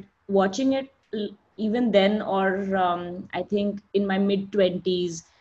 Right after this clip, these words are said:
when, you know, there were guys in our lives and there was this, like, group of friends that we were part, uh, we were a part of, that was sometimes guys and their friends and then their partners.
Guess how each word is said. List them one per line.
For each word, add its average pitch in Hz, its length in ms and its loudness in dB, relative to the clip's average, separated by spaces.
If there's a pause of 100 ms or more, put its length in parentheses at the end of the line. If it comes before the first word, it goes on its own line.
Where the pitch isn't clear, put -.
(180)
when, 180 420 0
you 190 100 0
know, 196 140 0
there 202 240 6
were 190 260 6
guys 170 400 4
in 180 80 -4
our 165 160 2
lives 156 460 0
and 165 320 -4
there 175 200 -2
was 180 380 -2
this, 190 240 0
like, 180 180 0
group 170 360 -6
of 190 80 -10
friends 175 340 0
that 170 240 0
we 170 60 -4
were 175 180 -2
part, 165 320 2 (320)
uh, 151 260 -2
we 175 120 -2
were 190 140 4
a 190 40 4
part 180 320 0
of, 180 180 0
that 170 240 0
was 180 440 -2 (800)
sometimes 269 580 0
guys 220 340 4
and 226 180 0
their 185 220 4
friends 190 380 0
and 196 120 2
then 240 200 0
their 175 200 4
partners. 143 680 -2